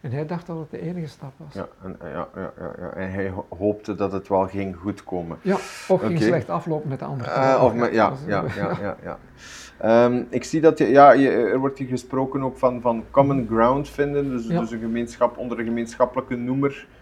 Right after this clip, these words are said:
Speaker 1: Ja.
Speaker 2: eh, elkaar vinden.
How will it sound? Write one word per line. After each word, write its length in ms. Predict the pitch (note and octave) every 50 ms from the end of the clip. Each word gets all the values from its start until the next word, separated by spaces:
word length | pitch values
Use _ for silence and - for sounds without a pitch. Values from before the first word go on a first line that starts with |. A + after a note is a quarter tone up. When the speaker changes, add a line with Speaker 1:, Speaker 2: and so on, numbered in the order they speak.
| - -
Speaker 1:
Ja. 120 | - D#3 -
Speaker 2:
eh, 600 | B2+ B2+ B2+ B2+ B2+ B2+ B2+ B2+ B2+ B2 A#2+ E2+ - - - - - - - -
elkaar 420 | - B2 - - B2 C3 C3 A#2+
vinden. 500 | G2 G2+ A#2+ C3+ C#3+ D3 C#3 D3+ D3+ D3+